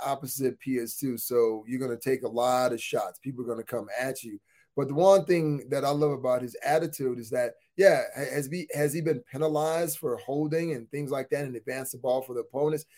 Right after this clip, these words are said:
Absolutely, but he's never gotten down on himself. He just used that to just kind of move him forward. But here's the other thing. He is tackling. It's not the fact that he's a willing tackler.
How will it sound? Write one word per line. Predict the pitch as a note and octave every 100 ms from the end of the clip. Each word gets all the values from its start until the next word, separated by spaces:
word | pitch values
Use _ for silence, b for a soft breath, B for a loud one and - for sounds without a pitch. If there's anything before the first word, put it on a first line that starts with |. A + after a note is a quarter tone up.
| b -
Absolutely, | - - G3 A3 F#3 D3
but | D3 D3 - - _
he's | G3+ F3+
never | A3 G3
gotten | F3+ E3
down | C#3 D#3 D#3+
on | D3
himself. | B2 A2+ B2+ G#2+
He | E3+ D#3+
just | E3 C#3
used | C3+ E3 F#3 D#3
that | C#3+ C#3+ -
to |
just | B2+ B2
kind | - D3
of | C3
move | C#3+ C3+
him | A#2
forward. | - F3 D3 - B -
But | B2+
here's | G#3+ A#3
the | F3
other | F#3+ E3+
thing. | D3 B2 - _
He | - G3+
is | F3 D3
tackling. | - E3+ D#3+ D#3+ E3 _ _
It's | C#3
not | E3+ F#3+
the |
fact | - F3 D3
that | D3
he's | F3+ C#3+
a |
willing | G#2 G2+ D#3+ A3+ F#3+ B2+
tackler. | A2 G#2 - A#2+ D3